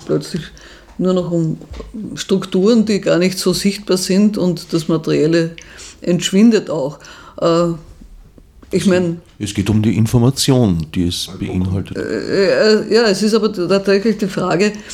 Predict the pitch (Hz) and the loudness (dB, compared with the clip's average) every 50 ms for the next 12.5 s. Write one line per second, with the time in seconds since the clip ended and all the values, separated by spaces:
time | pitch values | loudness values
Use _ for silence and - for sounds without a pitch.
0 | - - - - 170 - - 196 214 220 208 196 202 190 190 190 196 196 185 185 | -18 -6 -4 -4 -2 0 2 2 4 4 2 2 2 2 2 2 2 2 2 2
1 | 202 190 185 180 - - 170 175 226 240 - - 170 156 156 180 175 180 180 - | 2 2 2 0 0 0 2 2 2 2 2 2 0 2 2 2 0 0 0 0
2 | 196 185 190 190 190 196 180 - 185 190 190 190 190 190 - - - - - 180 | 0 2 2 2 0 0 0 2 4 4 4 4 2 0 -4 -8 -16 -10 -4 -2
3 | 175 175 185 190 202 180 185 185 185 180 165 147 - 151 160 160 190 156 - 175 | 0 2 4 4 4 4 2 2 2 0 2 2 2 2 2 0 -2 -2 -4 -6
4 | - - - 180 180 170 - - - - - - - - - - - - - - | -2 0 0 2 2 0 0 -2 -2 -2 -2 -6 -12 -20 -20 -20 -18 -18 -18 -18
5 | - - - - - - 160 175 190 214 208 208 190 185 180 170 156 156 156 160 | -20 -16 -12 -8 -2 2 4 4 4 4 2 2 2 2 2 0 0 0 2 2
6 | 185 202 - - - - - - - - - 160 165 165 165 170 170 165 156 - | 2 0 -2 -8 -14 -8 -6 -6 -6 -2 0 2 2 4 4 2 0 -2 -4 -4
7 | 180 160 - 185 175 - 190 165 151 190 185 180 180 170 156 165 185 175 165 - | -4 -2 -2 -4 -2 0 -2 0 2 2 2 2 0 0 0 0 0 0 0 0
8 | 165 160 - 180 170 175 165 160 - 156 - - - 180 196 190 190 190 185 180 | -2 -2 0 0 0 0 0 -4 -8 -12 -8 -4 0 0 0 0 2 0 -2 -2
9 | - - - - 185 170 165 - - 190 185 185 - 165 151 170 180 175 180 185 | -4 -8 -4 -2 -2 -2 -2 -2 -2 -2 0 0 0 0 0 0 0 0 0 0
10 | 185 - 180 170 160 160 156 160 - 165 156 156 180 170 160 - 170 170 160 160 | 0 0 0 0 0 -2 -2 -2 -2 -2 -2 0 -2 -2 0 0 0 0 0 0
11 | - - 165 190 185 185 175 - - 180 160 160 - 139 147 160 156 - 196 196 | -2 -2 0 2 0 0 0 -2 -4 -2 -2 -2 -2 0 -2 -2 -2 -4 -4 -2
12 | - 196 185 196 190 170 180 180 - | -2 -2 -2 -2 -2 -4 -6 -8 -12